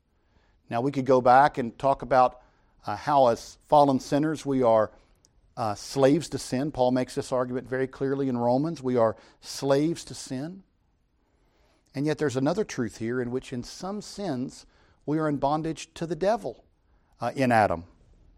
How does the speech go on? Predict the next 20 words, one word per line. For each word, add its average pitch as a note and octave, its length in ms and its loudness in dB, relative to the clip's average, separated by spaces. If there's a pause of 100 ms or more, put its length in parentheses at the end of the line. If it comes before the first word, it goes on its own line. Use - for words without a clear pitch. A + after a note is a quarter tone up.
(360)
Listen F#3 220 -2
to E3+ 80 0
what D#3+ 360 6 (300)
is A#2+ 160 -2
written D3+ 240 2
in C3 140 4
Acts C#3 280 0
twenty-six C3+ 540 0
eighteen. A#2+ 540 -2 (880)
It's - 240 -20
Paul E3+ 580 6
speaking, C#3 640 -4
but A#2+ 160 0
he's B2 160 -4
quoting D#3 380 4
the D3 80 2
Lord. C#3 420 4 (1400)
He B2 140 -4
says C3+ 380 6
this, B2+ 520 4